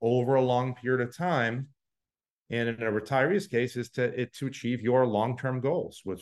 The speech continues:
retirement income and supporting your lifestyle being one of them. And for a lot of folks that we work with, it, there's, there's, there's certainly other very important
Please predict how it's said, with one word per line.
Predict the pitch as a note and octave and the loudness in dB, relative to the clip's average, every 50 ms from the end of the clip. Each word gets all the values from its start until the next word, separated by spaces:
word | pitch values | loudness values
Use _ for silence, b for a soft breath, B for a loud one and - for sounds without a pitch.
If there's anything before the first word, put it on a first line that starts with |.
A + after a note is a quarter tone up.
| - - | -10 -8
retirement | G#2 - G2+ - - A#2+ A#2+ A#2 A#2 A#2+ A#2 A2+ | -6 -6 -6 -4 -2 -2 0 0 0 -2 -4 -4
income | B2 B2+ B2 B2+ A#2+ B2 B2+ B2 C3 | -4 -2 -2 -2 -2 -2 -2 -2 -2
and | C3 A#2 G#2 | -2 -4 -6
supporting | - - G#2+ - B2+ A#2+ A2+ | -8 -10 -10 -6 -4 -4 -2
your | A2 G#2+ | -2 0
lifestyle | A2 A#2 B2 A#2+ - - - B2 A#2 | 2 2 2 0 -2 -2 0 0 0
being | A2 A2+ A#2 A2 G2+ | 2 0 -2 -2 0
one | G#2+ A2 | -2 -2
of | A#2 | 0
them. | A#2 C#3 C#3+ D3 C3+ | 0 0 0 2 2
And | A2 G#2 G#2 G#2 G#2 | 0 0 -2 -4 -4
for | - A2+ G#2 G2+ G2+ G2+ G#2 B B B - | -2 0 2 2 2 0 -2 B B B -6
a | F2+ | 0
lot | F#2 A2 A#2+ | 2 2 2
of | A#2+ | 4
folks | - C3+ B2+ - - | 2 2 0 0 -2
that | B2+ A#2+ | -2 -2
we | B2 B2 | 0 2
work | B2 A#2+ A#2 A#2 A#2 - - | 2 4 2 2 0 -2 -2
with, | A#2 A#2 B2 C3 C3+ C3 - _ _ _ _ _ _ _ _ _ _ - | 0 2 2 2 2 -2 -8 _ _ _ _ _ _ _ _ _ _ -4
it, | C3+ A#2 A2+ - - | -2 -2 0 0 2
there's, | A#2 A#2+ A#2 A#2 A2 - - | 4 4 4 4 2 0 -2
there's, | A#2+ A#2 A2 G2+ - - _ _ _ _ | -2 0 0 -2 -4 -10 _ _ _ _
there's | - A2+ A2+ A2 | -2 -2 -2 -2
certainly | - - - D3 D3 C3+ B2 A#2+ A#2+ B2 | 0 2 4 4 4 4 2 0 -2 0
other | - C3 C3 C3 C3 A#2+ A#2 A#2 A#2 - _ _ _ _ _ _ _ - | 2 2 4 4 6 4 4 2 0 -6 _ _ _ _ _ _ _ -2
very | A#2+ B2+ C3 C3+ B2+ A#2 | 0 2 2 2 0 -2
important | A2 G#2 - - C3 B2+ C#3 C3+ B2 A#2 A2 G#2+ G#2 | -4 -6 -6 -2 0 2 2 2 0 -2 -6 -8 -10